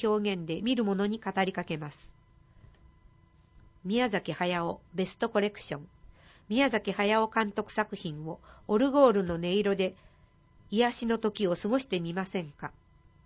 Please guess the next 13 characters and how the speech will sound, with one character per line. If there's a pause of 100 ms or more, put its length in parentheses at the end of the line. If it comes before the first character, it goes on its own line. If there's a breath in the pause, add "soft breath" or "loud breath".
(1800 soft breath)
第
五
十
三
回 (100)
子
ど
も
の
読
書
週
間。